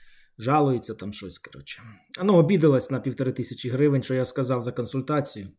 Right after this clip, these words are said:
А тепер я, е, от сьогодні неділя, е, дев'ять тридцять,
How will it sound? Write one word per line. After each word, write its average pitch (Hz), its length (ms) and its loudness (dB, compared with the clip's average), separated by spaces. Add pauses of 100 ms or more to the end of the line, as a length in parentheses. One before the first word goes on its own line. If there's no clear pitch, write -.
(500)
А 135 80 -6
тепер 160 320 4
я, 160 140 6
е, 135 680 4
от 135 220 0 (360)
сьогодні 143 640 6
неділя, 147 600 2 (320)
е, 135 240 4
дев'ять 147 420 4
тридцять, 151 580 2